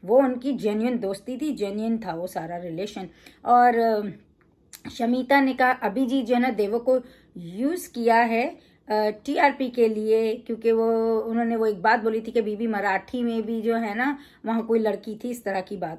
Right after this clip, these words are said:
पे। तो शमिता ने बोला देवो जो है वो तेज, अ, को बोला blindly in love, तो उन्होंने बोला कि करण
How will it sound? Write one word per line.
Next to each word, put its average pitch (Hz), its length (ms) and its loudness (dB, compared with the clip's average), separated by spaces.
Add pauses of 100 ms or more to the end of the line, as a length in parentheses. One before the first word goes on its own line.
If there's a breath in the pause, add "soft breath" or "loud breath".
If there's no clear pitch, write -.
(100)
पे। 165 120 -12
तो 254 220 0
शमिता 226 320 0
ने 254 140 -2
बोला 247 180 4
देवो 226 340 0
जो 233 120 0
है 226 100 0
वो 226 80 -2
तेज, 214 300 -2
अ, 220 80 -4 (480 loud breath)
को 226 360 2
बोला 233 260 4
blindly 226 440 2
in 233 120 0
love, 302 200 -2 (260)
तो 294 80 4
उन्होंने 240 380 2
बोला 233 280 2 (420 loud breath)
कि 302 220 -2
करण 247 420 4